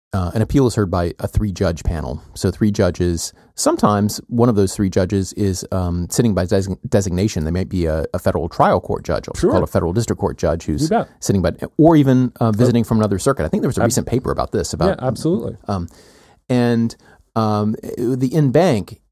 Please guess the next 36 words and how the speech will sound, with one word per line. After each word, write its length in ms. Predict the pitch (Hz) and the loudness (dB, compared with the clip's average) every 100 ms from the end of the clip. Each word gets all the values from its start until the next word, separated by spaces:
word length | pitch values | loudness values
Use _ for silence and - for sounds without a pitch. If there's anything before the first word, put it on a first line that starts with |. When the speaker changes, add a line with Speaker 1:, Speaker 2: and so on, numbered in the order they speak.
| - | -4
Speaker 1:
in 300 | 120 120 - | -2 -2 -2
many 420 | 131 123 165 208 | -2 2 4 4
circuits, 500 | 151 92 69 98 - - - | 2 0 -4 -6 -8 -10 -4
maybe 420 | 117 139 208 226 | 0 0 2 0
all 240 | - 165 170 | 2 2 2
but 140 | 170 | 0
one, 420 | 127 147 185 165 - | -2 0 0 -2 -4
but 140 | - _ - | -8 _ -4
I'm, 160 | 113 | -2
again, 340 | - 110 120 117 | -2 -2 0 2
I'm 60 | |
not 160 | 104 107 | 2 0
sure 100 | 131 | 0
about 220 | 120 123 | 2 2
this. 220 | 131 139 - - - _ - | 2 -2 -4 -20 -20 _ -8
Um, 220 | 107 107 - _ - | -4 -4 -8 _ 0
all, 200 | 139 - | 2 4
all 180 | 147 165 | 6 6
the 120 | 120 | 2
judges, 360 | 98 90 87 | 0 -4 0
all 120 | 101 104 | 2 2
the 120 | 107 | 2
active 300 | 85 - 95 | -2 -2 -4
judges 420 | 82 78 85 85 | -2 -4 -4 -6
will 80 | 92 | -6
sit 240 | - 101 - | -4 -4 -2
on 160 | 92 | -2
the 160 | 87 - | -2 -2
en 160 | 92 82 | -4 -2
banc. 380 | 82 76 - _ _ - _ _ - | -2 -4 -10 _ _ -20 _ _ -8
Um, 340 | 95 85 82 - | -4 -2 -4 -4
and 160 | 98 | -2
so 260 | 117 98 95 | 0 2 0
it's 100 | 85 | -2
kind 160 | 113 | -4
of 80 | 90 | -4